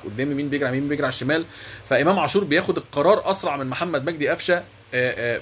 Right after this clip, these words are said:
باكتر، آه، يعني من، من طريقه، آه، او، آه، بصوره اسرع. آه، وادي احنا بنتكلم الاهلي كان جات عليه خ-، فرصه خطيره جدًا، ولكن الحكم حسبها اوفسايد في اخر دقيقه.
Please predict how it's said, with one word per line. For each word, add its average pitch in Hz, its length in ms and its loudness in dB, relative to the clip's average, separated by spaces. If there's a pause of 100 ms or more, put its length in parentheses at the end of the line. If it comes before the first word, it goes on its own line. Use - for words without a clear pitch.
(140)
باكتر، 131 680 2
آه، 107 560 -4
يعني 104 640 -4 (180)
من، 107 260 -4
من 104 500 -4
طريقه، 170 380 2 (520)
آه، 120 200 0
او، 175 400 6
آه، 117 240 2
بصوره 143 580 0
اسرع. 180 320 -4 (380)
آه، 117 720 0
وادي 160 240 4
احنا 143 140 -4
بنتكلم 151 520 0
الاهلي 143 380 0
كان 120 200 -4
جات 139 120 0
عليه 135 160 2
خ-، - 120 -2
فرصه - 320 -4
خطيره 139 260 0
جدًا، 139 260 0
ولكن 135 140 0
الحكم 143 220 -2
حسبها 127 260 -2
اوفسايد 143 320 2
في - 180 -4
اخر 127 180 -2
دقيقه. 131 340 0